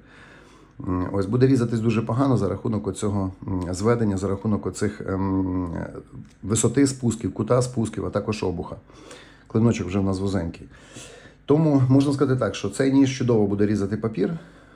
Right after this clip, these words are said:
ось, але він не такий зручний в, м, нарізанні якихось там продуктів, можливо, там роботі по деревині, або коли нам потрібно щось попрацювати там по пластиках, тобто по матеріалу, який має висоту.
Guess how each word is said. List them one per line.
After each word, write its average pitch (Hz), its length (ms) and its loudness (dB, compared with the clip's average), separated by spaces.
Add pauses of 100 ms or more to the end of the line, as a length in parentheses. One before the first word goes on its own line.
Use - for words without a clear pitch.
ось, 87 400 -8
але 117 260 2
він 139 420 2
не 117 220 4
такий 127 280 -2
зручний 110 420 2
в, 101 140 0
м, 98 600 0
нарізанні 104 560 2
якихось 95 360 -4
там 85 240 -6
продуктів, 113 500 0
можливо, 98 360 -2
там 92 200 -2
роботі 104 340 -2
по - 100 -8
деревині, 113 480 -2
або 101 260 -2
коли 107 240 0
нам 104 140 2
потрібно 101 320 -4
щось - 280 -4 (460)
попрацювати 107 540 0
там 101 160 0
по 104 100 -4
пластиках, 131 580 0 (420)
тобто 104 240 -4
по 104 100 -2
матеріалу, 113 360 2
який 104 180 -2
має 95 180 0
висоту. - 400 -6